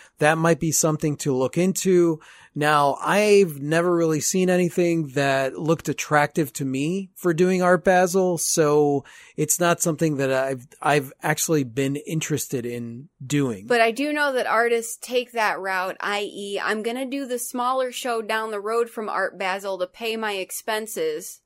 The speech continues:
Speaker 2: to get there and then go to Art Basel
Speaker 1: Yeah.
Speaker 2: as a patron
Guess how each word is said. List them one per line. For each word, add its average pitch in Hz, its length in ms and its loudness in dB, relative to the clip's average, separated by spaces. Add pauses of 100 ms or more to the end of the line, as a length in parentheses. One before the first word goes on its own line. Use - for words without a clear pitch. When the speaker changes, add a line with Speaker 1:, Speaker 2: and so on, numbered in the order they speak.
Speaker 2:
to 185 100 -6
get 220 320 -2
there 156 400 -2
and 196 180 -6
then 180 260 -6
go 196 200 0
to 185 60 0
Art 175 320 0
Basel 147 520 -8
Speaker 1:
Yeah. 131 280 0
Speaker 2:
as 196 160 -6
a 175 40 -4
patron 185 600 -8